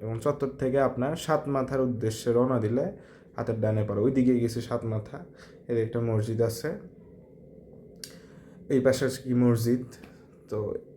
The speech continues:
এই সাত মাথায় গেলেই, আহ, মফিজ পাগলা মোড় থেকে হাতের ডানে পড়বে হচ্ছে এই শপটা। এবং এখানকার মালিক হচ্ছে উনি নিজেই, এই লোকটাকে যাকে দেখতে পাইলেন, এই দেখেন সরষের তেলের হিউজ, হিউজ কালেকশন।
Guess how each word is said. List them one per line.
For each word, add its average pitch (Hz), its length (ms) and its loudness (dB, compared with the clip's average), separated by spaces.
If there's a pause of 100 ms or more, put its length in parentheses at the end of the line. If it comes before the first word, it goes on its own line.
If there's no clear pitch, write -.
(120)
এই 147 460 4
সাত 139 260 -2
মাথায় 127 340 -2
গেলেই, 120 560 4
আহ, 101 640 -12
মফিজ 117 240 -4
পাগলা 113 220 0
মোড় 110 240 0
থেকে 95 300 -2
হাতের 120 340 -4
ডানে 117 260 4
পড়বে 110 300 0
হচ্ছে 110 340 -4 (680)
এই 113 120 0
শপটা। - 560 -2
এবং 110 400 0
এখানকার 117 380 0
মালিক 120 320 4
হচ্ছে 113 220 0
উনি 117 180 0
নিজেই, 120 520 4 (400)
এই 110 140 0
লোকটাকে 110 380 2
যাকে 110 180 2
দেখতে 107 320 0
পাইলেন, 113 340 0
এই 120 160 0
দেখেন 120 460 -2
সরষের 113 460 -2
তেলের 117 280 4
হিউজ, 110 600 0 (640)
হিউজ 110 220 -4
কালেকশন। 117 680 -2